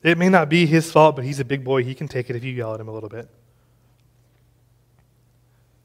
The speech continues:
There is something about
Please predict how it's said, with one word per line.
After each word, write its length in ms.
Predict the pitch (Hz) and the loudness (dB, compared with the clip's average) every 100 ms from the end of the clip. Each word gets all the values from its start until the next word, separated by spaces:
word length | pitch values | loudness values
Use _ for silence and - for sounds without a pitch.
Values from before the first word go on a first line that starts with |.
| _ _ _ _ _ _ _ _ _ _ _ _ _ _ _ - | _ _ _ _ _ _ _ _ _ _ _ _ _ _ _ -20
There 100 | 131 | -16
is 80 | 135 | -12
something 360 | - 147 175 | -10 -10 -8
about 360 | 147 127 131 | -8 -4 -6